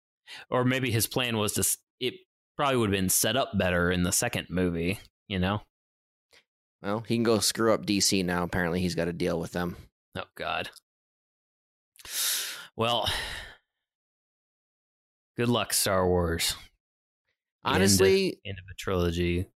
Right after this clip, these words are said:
Speaker 2: like, Star Wars will always be around, but it will never be as big as it used to be. Like, I,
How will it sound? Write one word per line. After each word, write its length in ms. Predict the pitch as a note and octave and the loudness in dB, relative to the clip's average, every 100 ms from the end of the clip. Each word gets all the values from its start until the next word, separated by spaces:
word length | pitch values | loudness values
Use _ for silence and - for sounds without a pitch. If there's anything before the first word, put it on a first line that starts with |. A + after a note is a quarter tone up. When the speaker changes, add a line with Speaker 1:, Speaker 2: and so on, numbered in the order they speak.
| _ _ _ | _ _ _
Speaker 2:
like, 480 | B2 B2+ B2+ A#2+ - _ _ - | 0 2 2 0 -8 _ _ -12
Star 320 | - C#3+ E3+ | -2 2 4
Wars 260 | F#3 E3+ D#3+ | 6 4 4
will 140 | C#3+ G#2 | 4 6
always 260 | B2 B2 | 4 4
be 140 | B2 A#2+ | 4 4
around, 320 | A2 G#2+ A2 | 4 4 4
but 80 | G#2 | 4
it 40 | |
will 100 | G2 | 4
never 240 | G#2+ G#2+ | 4 2
be 160 | G2 G2 | 2 2
as 120 | F#2+ | 2
big 200 | F2 F2+ | 0 -2
as 80 | F#2 | 0
it 60 | B1+ | -2
used 240 | D2+ - | -4 -4
to 80 | C2 | -4
be. 160 | C#2 | -4
Like, 160 | C2 | -2
I, 80 | G2 | 0